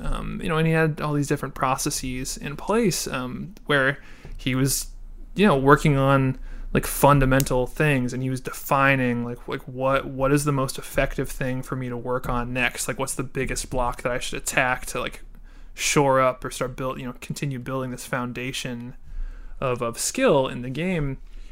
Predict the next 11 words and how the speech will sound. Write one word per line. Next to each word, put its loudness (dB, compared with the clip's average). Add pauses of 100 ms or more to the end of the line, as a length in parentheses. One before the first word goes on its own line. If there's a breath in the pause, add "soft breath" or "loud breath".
(180 soft breath)
Um, -10
and 0
then 0
how 4
do 6
I 4
attack -2
that -2
improvement -8
efficiently? -8
And -8